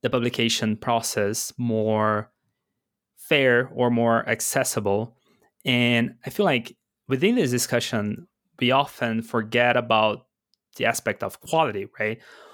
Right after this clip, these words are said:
Which is the key point that we're trying to assure on this very heavy reviewing process, uh, the peer, peer reviewing process is making sure that things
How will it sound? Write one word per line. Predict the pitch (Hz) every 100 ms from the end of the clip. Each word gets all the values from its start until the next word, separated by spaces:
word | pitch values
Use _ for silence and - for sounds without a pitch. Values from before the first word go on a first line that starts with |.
| _
Which | - 160 175
is | 135 120 - -
the | 117
key | 117 - 143
point | - 147 131
that | 120
we're | 113 110
trying | - 120 131
to | - - 107 104 104 -
assure | 110 - - 233 160 117 135 147 _ _ _
on | - 117 113
this | 117 113 101 - - -
very | 123 123 117 113 107 - _ _ _ -
heavy | 120 117 110
reviewing | 107 104 101 139 135 101
process, | - - - - - - -
uh, | 110 110 110 113
the | 110
peer, | 101 - 143 131 123 -
peer | 143 139
reviewing | 113 104 107 104 98
process | 113 104 104 101
is | 104
making | 113 127 127 110
sure | - 117
that | 127 - _ _ _ _
things | 123 117 113 -